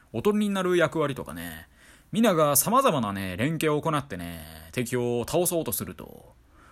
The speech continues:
うん、これはね、素晴らしいんですよね。よくこんなにね、いろんなキャラクターを操れるなと。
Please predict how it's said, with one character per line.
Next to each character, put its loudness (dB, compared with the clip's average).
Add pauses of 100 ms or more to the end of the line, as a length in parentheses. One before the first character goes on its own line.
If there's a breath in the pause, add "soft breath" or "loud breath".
(120)
う -16
ん、 -12 (200)
こ -4
れ 2
は 0
ね、 2
素 2
晴 0
ら 4
し -2
い -2
ん 0
で -4
す -4
よ -10
ね。 -12 (360)
よ 0
く -2
こ 0
ん -2
な 0
に -2
ね、 2
い 0
ろ 0
ん 0
な -6
キ -2
ャ 4
ラ 4
ク -16
タ -4
ー -8
を -14
操 2
れ 4
る 0
な 2
と。 -12